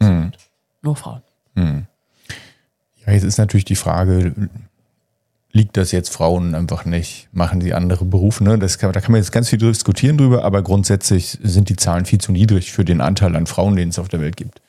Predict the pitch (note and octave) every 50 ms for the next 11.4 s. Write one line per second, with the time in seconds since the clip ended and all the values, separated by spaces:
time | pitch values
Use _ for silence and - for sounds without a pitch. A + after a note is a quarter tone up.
0 | _ _ _ _ _ _ _ _ _ _ _ - F#2+ E2 D#2+ D#2+ E2 E2 - G2
1 | F2+ - - F#2+ F2+ - F#2+ E2 - - - F#2 G2+ G2+ F#2 - - G2+ F#2 -
2 | - G2 F#2 - - G2 F2 - - F#2 - - A#2+ A#2+ A2 - - - F#2+ -
3 | - - F2+ F2 F2+ F2+ E2 E2+ F2+ F#2 G#2+ A2 A2+ - - G2+ F#2+ F2 F2 E2+
4 | F2 F#2 G2 G2+ _ _ - - - - G#2+ G2 G2+ G#2+ G2 G#2 F2+ - - -
5 | - A2+ G#2 G2 - - G2+ - - A2 G#2 - - G#2 G2 F#2+ G2 F#2 F#2 G2
6 | - - - A2 G2+ - - F2 F2 G#2 B2+ - - - _ _ _ _ _ _
7 | _ _ _ _ _ A3+ G#3 G3 G3 F#3+ G3 G3 G#3 A#3+ A#3+ - - G#3+ G#3+ A#3
8 | C4 C4+ - - - B3 B3 C4 C#4+ D4+ D4+ D4+ D4 - - - - C#4 C4+ -
9 | - - B3+ A#3+ A#3 A#3 - G#3 G#3 G#3 G3+ G3 G3+ - - C4+ C4 - - F#3+
10 | D3+ E3+ A3+ D4 - G3+ F#3+ - F3 - - F3 E3 E3 E3 D3+ - E3 D#3 D3+
11 | D#3 D#3 D#3+ E3 E3+ A3+ D#4+